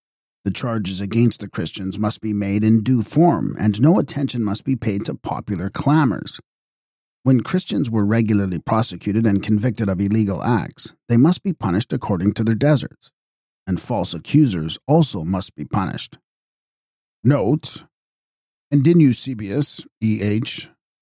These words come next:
four eight nine, Orosius, seven thirteen, says that Hadrian sent this rescript to Minucius Fundanus,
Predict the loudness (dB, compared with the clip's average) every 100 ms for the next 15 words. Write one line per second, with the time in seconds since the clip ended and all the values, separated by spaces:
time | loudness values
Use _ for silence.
0 | _ -6 -2 -2 -2 0 0 0 0 2
1 | 4 2 0 _ _ _ _ _ _ _
2 | _ _ -4 2 4 2 -2 -8 -8 -8
3 | -12 _ _ _ _ -10 -8 -6 -6 -4
4 | -4 -2 2 4 4 0 _ -10 -8 -6
5 | -4 -4 -6 _ 4 4 4 4 4 2
6 | -2 -6 -4 -4 -4 -4 -4 -4 -6 -10
7 | -6 0 4 4 4 -2 -6 -6 -8 -8
8 | -4 0 2 2 0 -4 -10